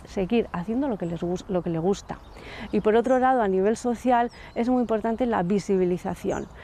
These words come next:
Lo que nos pasa es que nuestros ojos aparentemente son sanos y tenemos que explicar continuamente qué nos pasa para explicar por qué no te he saludado,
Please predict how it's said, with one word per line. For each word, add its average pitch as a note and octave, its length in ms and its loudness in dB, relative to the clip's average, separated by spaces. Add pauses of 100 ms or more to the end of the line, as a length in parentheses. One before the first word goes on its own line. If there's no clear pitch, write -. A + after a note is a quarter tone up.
(140)
Lo G#3+ 160 4
que G#3+ 60 4
nos G#3 180 2
pasa B3 260 0
es A#3 120 -4
que A3 80 0
nuestros F#3+ 360 0
ojos G3+ 240 -2
aparentemente F3 640 -2
son A#3+ 200 -2
sanos C#4 480 0 (220)
y A3+ 100 0
tenemos C4+ 380 2
que A3+ 100 0
explicar G#3+ 540 0
continuamente B3 580 -2
qué A#3+ 200 0
nos C4 220 0
pasa C#4 380 -2 (280)
para G3+ 140 2
explicar G#3 500 0
por G#3 200 -2
qué G#3+ 100 0
no G#3 140 0
te A#3+ 80 0
he - 20 0
saludado, C4+ 640 2